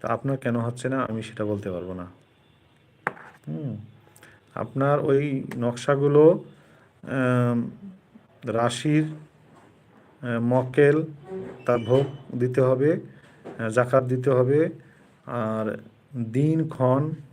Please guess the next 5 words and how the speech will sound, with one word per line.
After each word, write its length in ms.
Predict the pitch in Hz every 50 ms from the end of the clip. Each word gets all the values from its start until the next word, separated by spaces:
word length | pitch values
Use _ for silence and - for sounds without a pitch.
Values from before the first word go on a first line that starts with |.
| - _ _ - 107 110
বাক্কুর, 540 | 120 123 123 127 - - - 143 151 160 165 156 - - - - - _ _ _ _ _ _ -
আহ, 320 | 127 131 127 135 131 104 98 101 - - _ _ _ _ - - -
চাল, 300 | - 127 120 120 127 139 156 165 156 - - 123 131 127
স্তর, 400 | - - - - 139 131 143 160 170 - - - _ _ _ _ _ _ _ _ _ _ _ _ _ - - 127
এগুলো 260 | 131 127 127 131 147